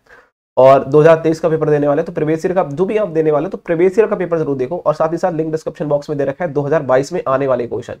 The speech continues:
जो मोस्ट इंपॉर्टेंट है कि आपके पेपर में क्या आ रहा है। मैं आपको एग्जाम से दो दिन पहले आपको दे देता हूं, जो आपके पेपर में आता है। सभी छात्रों से कहना चाहूंगा कि पेपर हैकर YouTube को सब्सक्राइब कर ले, बेल आइकन को प्रेस कर दे, ज्यादा से ज्यादा दोस्तों को शेयर कर देना,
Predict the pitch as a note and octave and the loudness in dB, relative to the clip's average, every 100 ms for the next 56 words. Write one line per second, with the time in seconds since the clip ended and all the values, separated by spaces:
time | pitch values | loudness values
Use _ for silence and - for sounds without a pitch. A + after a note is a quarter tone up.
0 | _ _ - F3 D#3 F3 F3 D3 C#3 C#3 | _ _ -4 0 2 2 0 -4 0 0
1 | C3+ E3+ F3+ D3 F3 D3 C#3 D3+ E3+ D3+ | 0 0 0 0 0 -4 -2 -2 -2 -2
2 | A#2+ - _ _ _ _ _ C3+ F3+ F#3+ | -2 -8 _ _ _ _ _ 4 4 6
3 | A3 E3 D#3+ F#3 D3+ C#3 E3 F#3 G3 F3 | 4 4 2 2 0 2 2 4 2 2
4 | F3 F3+ F3 D#3+ D3 D3+ E3 F#3 F3 D#3+ | 2 2 0 -2 0 0 0 2 0 0
5 | E3+ D3+ D3 D3 C#3 A#2 - A#2 E3+ F3+ | -2 -4 -2 -2 -2 -4 -6 -4 -2 0
6 | F3 E3 F3+ F#3 E3+ E3+ D#3 E3+ F#3 - | -2 -2 -6 -6 -4 -4 -4 -4 -6 -6
7 | E3 D#3 D#3 D#3 D3 D3+ D#3 B2+ D3 C#3+ | -4 -2 0 -2 -4 -6 -6 -4 -4 -2
8 | D#3 C3+ C3+ C#3+ D3 C3 C3 C#3+ D3+ B2+ | -2 -2 -2 -4 -6 -6 -6 -6 -4 -2
9 | C3+ C#3+ C3+ B2+ B2+ A#2+ B2+ C3+ B2 - | -2 -2 -4 -2 -4 -6 -10 -8 -8 -8
10 | A#2 - | -12 -14